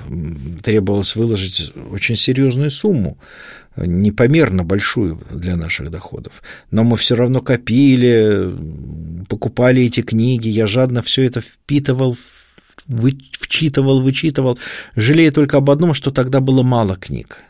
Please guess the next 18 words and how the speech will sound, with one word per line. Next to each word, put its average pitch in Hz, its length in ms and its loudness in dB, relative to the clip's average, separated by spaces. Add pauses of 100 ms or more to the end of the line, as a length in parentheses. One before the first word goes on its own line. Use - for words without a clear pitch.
(640)
Мало 123 280 4
было 123 200 2
возможности 117 640 0
изучать 110 460 0
языки, 104 520 0
в 98 100 -8
том 95 180 -2
числе 95 260 -2
древнегреческий. 90 1000 -2 (540)
М, - 600 -6
ну, 139 300 0 (920)
это 117 220 2
не 123 80 4
оправдание, 123 560 2
конечно, 90 380 -4
моему 92 240 0
невежеству, 123 540 0
но, 123 220 -4